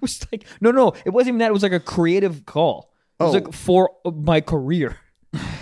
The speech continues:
Speaker 1: And then she just starts, and I'm just like, "Get," and then I'm, they're asking me,
Speaker 2: How
Speaker 1: like,
Speaker 2: do you mime that up?
Speaker 1: Yeah, I mean, <laughs> dude, it's just
Speaker 2: No.
Speaker 1: and
Speaker 2: Fuck up.
Speaker 1: they're
Speaker 2: Stop.
Speaker 1: literally
Speaker 2: Oh, oh, yeah, no.
Speaker 1: Dude, I'm saying yes to every idea. I go, "Oh, man,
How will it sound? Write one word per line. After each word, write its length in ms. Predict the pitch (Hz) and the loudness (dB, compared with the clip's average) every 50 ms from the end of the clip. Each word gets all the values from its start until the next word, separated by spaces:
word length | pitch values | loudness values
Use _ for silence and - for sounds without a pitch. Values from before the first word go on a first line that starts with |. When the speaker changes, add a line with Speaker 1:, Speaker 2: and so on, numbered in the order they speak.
| - - | -4 0
Speaker 1:
And 100 | - 175 | 2 2
then 80 | 175 175 | 2 2
she 180 | 160 - 214 247 | 0 -2 -4 -4
just 240 | 240 214 180 - - | -2 -2 -2 -2 -6
starts, 560 | - - - - 180 220 254 170 139 - - | -8 -8 -4 -2 0 0 0 -2 -4 -6 -6
and 100 | - 165 | -4 -2
I'm 140 | 170 175 180 | 0 0 -2
just 180 | 170 175 160 156 | -2 -6 -6 -2
like, 240 | 170 165 160 160 - - 131 113 | -2 -2 -2 -2 -8 -14 -16 -8
"Get," 160 | - 180 - - | -6 -6 -4 -2
and 160 | 185 185 175 | -2 -2 -2
then 140 | 180 180 170 - - _ _ _ - - | -4 -6 -8 -10 -16 _ _ _ -8 -6
I'm, 260 | 160 170 190 190 165 | -4 -2 -2 -2 0
they're 160 | 160 214 190 143 | 0 0 0 2
asking 280 | 196 214 220 - 247 | 0 -2 -2 -2 -2
me, 60 | 233 226 | 0 2
Speaker 2:
How 60 | 220 | 2
Speaker 1:
like, 60 | 240 | 2
Speaker 2:
do 20 | 247 | 0
you 40 | 208 | -2
mime 200 | 175 175 180 180 165 | -2 -2 -2 -2 -2
that 100 | 143 123 | -6 -8
up? 120 | - - _ _ _ _ - - - - - _ _ _ _ | -12 -16 _ _ _ _ -18 -18 -18 -18 -20 _ _ _ _
Speaker 1:
Yeah, 200 | - 226 277 - | -2 0 0 0
I 40 | - | 2
mean, 120 | 220 240 - | 2 2 2
<laughs> 180 | 196 - - | 0 0 -2
dude, 120 | - 330 - | -2 -4 -4
it's 320 | - - - - - - | -6 -14 -18 -18 -18 -20
just 120 | - - | -12 -8
Speaker 2:
No. 260 | 311 311 269 202 - _ _ _ _ _ _ - - - 294 285 - 466 | -8 -8 -8 -10 -12 _ _ _ _ _ _ -20 -16 -16 -14 -8 -4 -2
Speaker 1:
and 140 | 370 - | -2 -2
Speaker 2:
Fuck 100 | - - - | -2 -8 -10
up. 60 | - | -6
Speaker 1:
they're 100 | - 277 | -6 -4
Speaker 2:
Stop. 220 | 254 226 220 - | -4 -2 0 2
Speaker 1:
literally 220 | 302 339 311 - - - | 2 2 0 -2 -6 -8
Speaker 2:
Oh, 100 | - - 523 - _ - | -8 -8 -8 -8 _ -18
oh, 180 | - - - _ _ - | -20 -20 -20 _ _ -16
yeah, 120 | - - - - - | -14 -14 -14 -14 -12
no. 460 | - - 269 240 254 247 240 - - | -10 -10 -8 -6 -6 -6 -6 -4 -2
Speaker 1:
Dude, 140 | 156 156 - - | -2 -4 -2 -4
I'm 180 | 151 185 214 208 | -4 -6 -4 -6
saying 320 | - - 226 202 190 175 | -6 -6 -6 -6 -6 -6
yes 480 | 147 127 135 147 151 156 - - - - _ _ _ _ | -6 -4 -4 -4 -4 -4 -8 -14 -16 -18 _ _ _ _
to 200 | - - 156 - _ _ _ | -10 -10 -10 -10 _ _ _
every 320 | 143 143 135 127 139 139 135 | -4 -4 -4 -4 -6 -6 -6
idea. 320 | 123 123 107 117 110 95 - _ _ _ _ _ _ | -6 -6 -8 -10 -12 -12 -16 _ _ _ _ _ _
I 100 | - 175 | -2 2
go, 260 | 175 180 175 170 - - | 4 4 4 4 2 2
"Oh, 320 | 190 202 196 180 160 120 | 4 4 6 4 4 0
man, 380 | 139 160 175 165 160 156 139 | -2 -4 -2 -2 -2 -2 -4